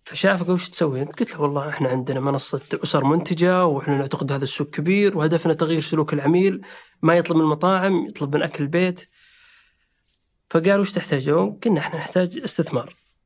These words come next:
فدخل معنا الله يجزاه خير، يعني ساعدنا ب-،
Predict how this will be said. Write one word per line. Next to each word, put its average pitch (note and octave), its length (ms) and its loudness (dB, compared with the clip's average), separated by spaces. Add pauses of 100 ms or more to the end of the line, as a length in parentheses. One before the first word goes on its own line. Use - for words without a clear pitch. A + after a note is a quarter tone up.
(540)
فدخل D#3 560 2
معنا D#3+ 240 4
الله B2 140 -2
يجزاه B2+ 180 -6
خير، C3+ 220 -4
يعني C3 140 -6
ساعدنا D3 720 2
ب-، C3+ 140 -6